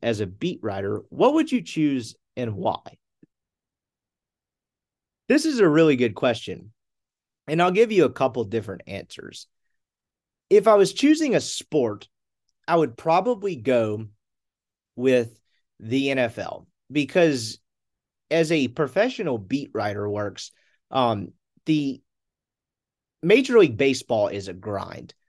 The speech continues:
Um, you know, I think the kind of running joke around Major League Baseball pre-,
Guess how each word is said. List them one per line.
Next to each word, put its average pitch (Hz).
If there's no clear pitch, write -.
Um, 117
you 165
know, 139
I 135
think 160
the 147
kind 143
of 123
running 127
joke 123
around 113
Major 113
League 107
Baseball 107
pre-, 120